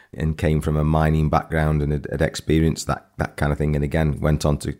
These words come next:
achieve great success in the world of football. Uh, and in a previous podcast, we've talked at length about the, again, the late, great Bill Shankly, who came from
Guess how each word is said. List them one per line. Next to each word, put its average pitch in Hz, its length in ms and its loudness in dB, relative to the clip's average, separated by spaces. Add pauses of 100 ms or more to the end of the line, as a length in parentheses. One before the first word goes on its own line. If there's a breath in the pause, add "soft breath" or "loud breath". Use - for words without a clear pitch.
(120)
achieve 76 320 0
great 78 220 2
success - 480 0 (520 soft breath)
in 78 120 2
the 76 80 4
world 76 180 2
of 73 80 -4
football. - 420 -4 (680 loud breath)
Uh, - 60 -4
and 90 240 2
in 104 60 6
a 101 40 2
previous 104 340 0
podcast, - 480 0
we've 92 140 0
talked - 480 0
at - 180 0
length 98 500 2
about 85 380 2
the, 85 320 2 (340)
again, 82 340 -2
the 82 80 0
late, 87 260 0
great 87 240 2
Bill 85 160 2
Shankly, 82 500 -2 (460)
who 78 520 2 (880 soft breath)
came 87 220 4
from 80 380 -2